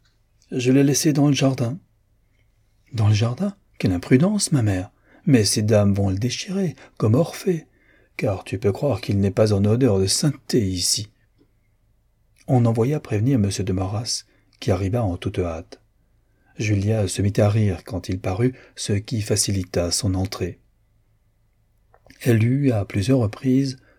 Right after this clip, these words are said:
pendant leur entrevue, des accès de ce rire nerveux qui est si utile aux femmes dans les circonstances difficiles.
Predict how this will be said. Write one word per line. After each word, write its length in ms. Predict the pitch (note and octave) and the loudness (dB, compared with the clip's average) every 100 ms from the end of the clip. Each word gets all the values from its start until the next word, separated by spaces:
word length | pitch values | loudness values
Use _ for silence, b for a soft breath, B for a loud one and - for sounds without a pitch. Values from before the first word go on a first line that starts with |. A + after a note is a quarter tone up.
| b | b
pendant 320 | G2+ G2 A2+ | -2 0 0
leur 180 | G#2+ F#2+ | 0 -2
entrevue, 600 | F#2+ - A2 A2+ C3+ C#3 b b b b b | -4 -4 -4 0 -2 -4 b b b b b
des 280 | C3 B2+ A#2+ | 0 2 2
accès 420 | B2+ - - C#3 | -2 -4 -2 -2
de 220 | C3 A2+ G2+ | 0 -2 -2
ce 160 | - | -4
rire 260 | A2+ A2 G#2+ | -2 0 2
nerveux 500 | G#2+ G2+ G2+ B2 B2 | 2 2 2 2 0
qui 240 | B2 G#2+ | -2 -2
est 80 | G2 | -2
si 200 | - A2 | 0 0
utile 460 | G#2 - C#3 A2 F2 | 0 -2 -2 -2 -2
aux 80 | |
femmes 460 | E2 - G#2+ G#2+ G#2 | -6 -2 0 2 0
dans 160 | G2+ F#2 | 0 -2
les 160 | F#2 | -4
circonstances 800 | - A2 G#2+ G#2 - - G2+ G#2 | -4 -6 -6 -8 -6 -4 -4 -2
difficiles. 600 | G#2 G2+ G2+ - G2+ F#2+ | -4 -4 -6 -4 -4 -8